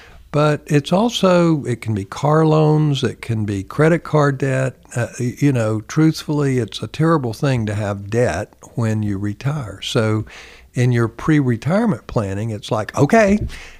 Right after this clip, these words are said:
how do we get everything paid off before we go off into the sunset for our golden years with debt free?" is so, so important. Um, o-, okay, so when I, I realize we have to take another break,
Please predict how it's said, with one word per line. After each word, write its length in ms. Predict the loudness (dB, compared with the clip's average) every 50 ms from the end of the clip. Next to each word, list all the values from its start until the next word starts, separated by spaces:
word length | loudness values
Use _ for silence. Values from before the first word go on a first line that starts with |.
| -10 -6
how 300 | -4 -2 0 2 2 4
do 100 | 4 6
we 160 | 6 4 4
get 380 | 4 4 4 4 4 2 2 2
everything 500 | 2 2 2 2 2 2 2 2 0 0
paid 300 | 0 0 0 2 0 0
off 360 | 0 0 0 -2 -2 -4 -4 -2
before 480 | -2 -2 -2 -2 -2 0 2 2 2 2
we 160 | 0 0 -2
go 240 | -2 -2 -2 0 0
off 260 | 0 -2 -2 -2 -4
into 240 | -4 -4 -4 -6 -6
the 120 | -6 -6
sunset 640 | -4 -4 -4 -4 -4 -4 -4 -4 -4 -6 -6 -8 -6
for 180 | -4 -2 -2 0
our 80 | -2
golden 440 | -4 -4 -6 -6 -6 -6 -4 -4 -2
years 360 | 0 2 2 2 2 0 -2
with 300 | -4 -6 -8 -8 -12 -20 -20 -20 -20 -20 -20 -20 -20 -20 -12 -6
debt 340 | -4 -2 -2 -2 -4 -6 -10 -18 -20 -20 -20
free?" 520 | -8 -4 -2 0 0 -2 -4 -10 -16 -20 -12 -8
is 240 | -6 -6 -6 -8 -10
so, 340 | -10 -8 -8 -8 -8 -8
so 340 | -10 -12 -14 -14 -12 -12 -12
important. 520 | -14 -14 -14 -12 -12 -10 -10 -10 -12 -14 -14 -18 -20 -20 -20 -18 -18 -16 -16 -18 -18 -20 -20 -20 _ _ 0
Um, 580 | 2 4 4 4 4 2 0 0 -2 -4 -8 -12 _ _ _ _ _ _ _ _ _ _ _ _ _ _ _ _ _ _ _ _ -4 -2
o-, 160 | -2 -2 0 0
okay, 400 | 0 0 0 0 -4 -4 -6 -8
so 440 | -10 -4 -2 0 0 0 0 -2 -6 -12 -4 -2
when 240 | 0 0 0 -2 -4 -6 -4
I, 80 | -4
I 200 | -2 0 0 0 2
realize 440 | 2 2 4 4 4 2 0 0 -2
we 80 | -2
have 220 | -2 -2 -4 -4 -6
to 80 | -6
take 160 | -6 -6 -6
another 180 | -6 -6 -6 -6
break, 300 | -6 -4 -2 -2 -2